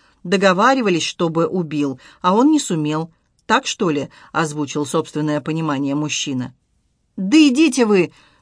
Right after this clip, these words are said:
всё же не выдержала она и выпалила то, что хотела с самого начала сделать. «Я вам про быка, а вы мне про корову. Если он профессионал, Ваня этот ваш, почему он так неумело орудовал ножом? Я вас спрашиваю».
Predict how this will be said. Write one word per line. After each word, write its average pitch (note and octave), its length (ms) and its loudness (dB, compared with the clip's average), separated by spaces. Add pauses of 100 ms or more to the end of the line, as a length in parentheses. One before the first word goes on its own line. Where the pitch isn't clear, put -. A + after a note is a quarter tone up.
всё G3 200 -2
же F#3+ 100 0
не G#3+ 140 2
выдержала D3 560 -2
она B3 280 2 (220)
и B3+ 140 0
выпалила A3+ 500 2
то, A#3+ 160 -2
что - 160 -6
хотела F3+ 380 -2
с C#3+ 80 -8
самого A#3 360 0
начала E3 500 -4
сделать. C#3+ 520 -6 (220)
«Я C4+ 180 4
вам C#4 160 6
про C4 140 2
быка, B3 400 2
а - 20 2
вы G3 120 0
мне F#3 160 2
про F3+ 120 -4
корову. F3+ 540 0 (240)
Если D4 260 2
он C#4 160 4
профессионал, C4+ 720 2
Ваня E3 380 2
этот D3+ 180 -6
ваш, D3 240 0
почему C#4+ 380 0
он G#3 120 4
так C4+ 200 0
неумело F#3 520 0
орудовал F3 380 -2
ножом? F3+ 380 0
Я A#3+ 140 0
вас D#4 200 -2
спрашиваю». C#3+ 680 -4